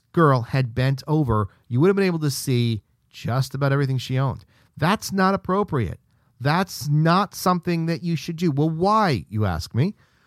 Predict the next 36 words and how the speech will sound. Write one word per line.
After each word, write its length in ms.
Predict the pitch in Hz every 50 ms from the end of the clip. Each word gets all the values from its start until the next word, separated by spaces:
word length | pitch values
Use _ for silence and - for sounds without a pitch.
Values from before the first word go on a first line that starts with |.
| _ _ _ _ _ _ _ _ _ _ _ - -
I'm 100 | 104 123
gonna 140 | 151 185
tell 240 | 196 - 277 302 330
you 140 | 302 254 160
why. 320 | 110 87 - - - - - _ _
So 240 | - - 165 156 165
for 180 | - - 208 196
two 260 | - - 262 294 294
reasons. 480 | 247 214 156 123 101 - 73 69 -
First 300 | - - 233 277 277 -
of 100 | 202 156
all, 220 | 143 139 139 147 - _
it's 180 | 170 147 143 165
offensive 640 | 160 131 - - 208 226 240 - - 202 175 -
to 100 | - -
some 300 | 135 - - 165 160 156
people 300 | - 160 151 139 - 135
that 160 | 135 139 107 98
might 240 | 131 135 143 139
come 180 | - - 143 147
into 180 | 151 160 160 156
the 80 | 156
store, 520 | 156 - - 202 214 240 247 208 - 98 - _ _ _ _ _ _ _ _ _ _ _ _
right? 280 | - 131 165 202 247 - -
They 100 | 143 151
don't 140 | 196 277 302
wanna 160 | 285 233 165
see 240 | 131 - - 139 120
that. 300 | 110 117 127 160 208 - _ _ _ _
Maybe 220 | 92 101 120 143
some 240 | 147 - - 180 190
people 240 | 185 202 190 208 214
do, 300 | 185 220 247 269 285 262 - _ - - -
but, 160 | - 196 185 - _ _ -
you 100 | 208 240
know, 220 | 254 247 -